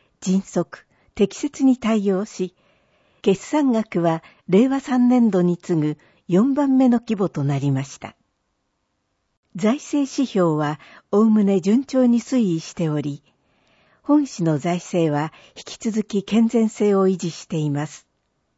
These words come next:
問い合わせ、財政課、電話、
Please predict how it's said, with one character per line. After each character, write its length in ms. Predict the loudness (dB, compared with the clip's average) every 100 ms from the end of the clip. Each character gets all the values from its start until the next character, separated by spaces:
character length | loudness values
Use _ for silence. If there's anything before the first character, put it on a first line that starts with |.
| _ _ _ _ _ _ _ _ _ _ 0
問 240 | 2 4
い 60 | 2
合 80 |
わ 140 | -2 -4
せ、 320 | -4 -4 -4 _ _ _ -4
財 200 | -2 -2
政 380 | -4 -6 -6 -6
課、 220 | -8 -10 _ _ _ _ _ _ _
電 300 | 0 0 0
話、 260 | -4 -4